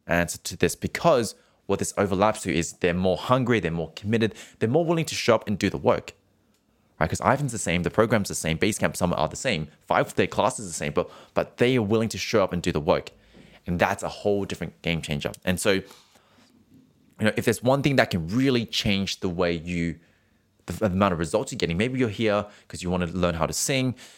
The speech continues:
maybe you're here because you wanna get better at singing, you, you don't even know where to start, or, or maybe you're looking to get quicker results, right? Then you really need to start figuring out what this answer is. Now, what this answer is. Now,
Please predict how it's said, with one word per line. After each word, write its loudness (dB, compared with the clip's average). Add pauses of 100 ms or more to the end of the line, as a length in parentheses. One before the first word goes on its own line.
(140)
maybe 0
you're 0
here 0
because -4
you -2
wanna 0
get -2
better 4
at 4
singing, -2
you, -4
you -6
don't 2
even 0
know 2
where 2
to 0
start, 0 (520)
or, 2
or 0
maybe 0
you're 2
looking -2
to -2
get -4
quicker -2
results, -2 (1800)
right? 2 (1160)
Then 0
you 0
really 0
need 0
to -10
start -4
figuring -4
out -2 (400)
what -2
this -4 (420)
answer -2 (320)
is. -8 (460)
Now, 0
what -4
this -10
answer -4
is. -2
Now, 2